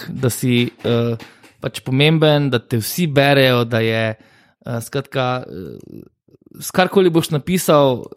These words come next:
bodo to prebrali. Em, tukaj vidiš empirično,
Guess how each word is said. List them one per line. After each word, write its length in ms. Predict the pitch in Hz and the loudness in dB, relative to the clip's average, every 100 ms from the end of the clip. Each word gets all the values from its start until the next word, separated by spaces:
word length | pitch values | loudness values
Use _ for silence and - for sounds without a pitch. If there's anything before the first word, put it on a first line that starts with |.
| - | -16
bodo 480 | - 131 - 139 131 | -16 -16 -12 -2 -2
to 120 | 151 | -2
prebrali. 520 | 143 131 123 127 117 113 _ _ _ _ _ - | -2 0 2 2 0 -4 _ _ _ _ _ -12
Em, 160 | - 131 | -8 -8
tukaj 320 | - 196 165 | -4 2 2
vidiš 540 | 147 185 151 127 - - | 4 4 4 2 0 -2
empirično, 840 | 147 - 185 160 131 - 110 | -2 0 2 2 0 -2 -2